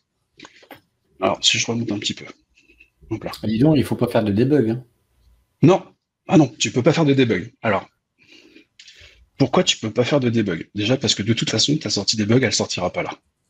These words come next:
Speaker 1: C'est une première chose, puisque en fait, euh, justement, ce que je viens de dire, quand on, quand on appelle ça, quand on, on parle d'opération de job, quand il lance un job, il lance, c'est un process qui gère,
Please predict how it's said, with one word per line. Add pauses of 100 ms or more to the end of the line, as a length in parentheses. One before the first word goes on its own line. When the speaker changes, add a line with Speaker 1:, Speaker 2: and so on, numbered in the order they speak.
(640)
Speaker 1:
C'est
une
première
chose, (480)
puisque
en
fait, (100)
euh, (100)
justement,
ce
que
je
viens
de
dire,
quand
on,
quand
on
appelle
ça,
quand
on, (140)
on
parle
d'opération
de
job,
quand
il
lance
un
job, (460)
il
lance, (120)
c'est
un
process
qui
gère,